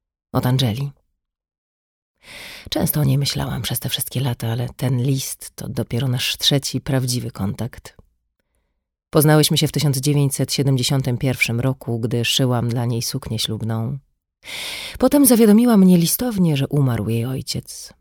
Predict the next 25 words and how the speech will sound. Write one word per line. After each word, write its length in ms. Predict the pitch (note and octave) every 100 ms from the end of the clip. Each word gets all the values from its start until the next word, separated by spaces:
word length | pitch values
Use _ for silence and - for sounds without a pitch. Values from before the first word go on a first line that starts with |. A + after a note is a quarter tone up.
| _
To 100 | C#3
było 280 | C3 B2+ B2+
w 60 | C3
roku 280 | C3 -
tysiąc 300 | - C3 B2
dziewięćset 580 | A#2 C3+ B2 A#2+ - A2+
siedemdziesiątym 640 | - C3 A2+ A2 A2+ A2+ G#2+
siódmym. 520 | A#2 A2+ A2+ A#2 C3 - _ _ _ _ _ _ _ _ _ _ _
A 100 | C#3
teraz 240 | C#3+ C#3
chciała 300 | - - C3
mnie 200 | C3+ C3+
poinformować, 640 | - C3+ C3 C3+ D3 C#3+ C3
że 140 | A#2+
właśnie 320 | A#2 A#2+ G2 A2
zmarła 320 | A2+ G2+ G#2
jej 120 | A2+
matka, 380 | A#2+ G#2 - -
stąd 300 | - G2 -
ten 200 | F#2 F#2+
list. 400 | A#2 - - - _ _ _ _ _ _ - - - - - -
Nie 100 | -
bardzo 240 | - - -
sobie 240 | - D#3+
wyobrażam, 800 | B2+ - C3+ C#3 C3 A#2 A#2+ A#2+